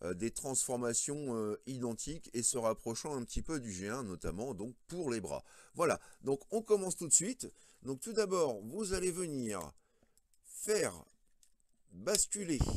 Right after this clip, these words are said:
cette partie-là comme ceci. Vous mettez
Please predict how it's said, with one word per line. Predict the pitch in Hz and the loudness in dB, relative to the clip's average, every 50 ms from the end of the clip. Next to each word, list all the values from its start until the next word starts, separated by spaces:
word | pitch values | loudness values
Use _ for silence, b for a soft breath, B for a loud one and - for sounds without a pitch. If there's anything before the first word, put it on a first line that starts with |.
| - - - - - - - - - _ _ _ | 0 -2 -4 -6 -12 -16 -18 -18 -20 _ _ _
cette | - - - - 185 - - | -6 -4 -2 -2 -2 -2 -4
partie-là | - 175 - - - 160 151 120 101 85 - - - | -4 -4 -2 -2 -4 -4 -2 -2 -2 -2 -4 -6 -8
comme | - 143 127 135 | -6 -4 -2 -2
ceci. | - - 170 170 - 208 233 247 - - - - - - - - - - _ b b b b b b b b b b b b _ - - _ _ - - - | -2 0 2 2 2 2 2 -2 -6 -8 -8 -8 -10 -12 -18 -20 -20 -20 _ b b b b b b b b b b b b _ -20 -20 _ _ -16 -14 -14
Vous | 69 82 120 139 | -8 -6 -6 -4
mettez | 139 131 127 117 - - 110 98 - | -4 -4 -4 -4 -4 -4 -6 -6 -6